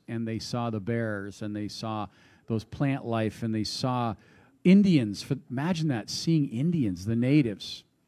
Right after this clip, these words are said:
Amazing. And then thirdly, a pilgrim or a sojourner, they are finding sacredness in simple things.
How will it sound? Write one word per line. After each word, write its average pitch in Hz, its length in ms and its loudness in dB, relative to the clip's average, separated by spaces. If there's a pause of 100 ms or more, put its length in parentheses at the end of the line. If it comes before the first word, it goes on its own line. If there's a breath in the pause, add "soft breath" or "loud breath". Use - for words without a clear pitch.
(1400)
Amazing. 107 440 0 (1200 soft breath)
And 139 100 4
then 127 80 4
thirdly, 120 800 4 (440)
a 117 80 -4
pilgrim 139 680 2
or 110 360 -4
a 107 60 -6
sojourner, 120 760 0
they 113 240 -2
are 107 120 -4
finding 131 560 -2
sacredness 120 1000 -4
in 101 240 -6
simple 107 540 -6
things. - 640 -12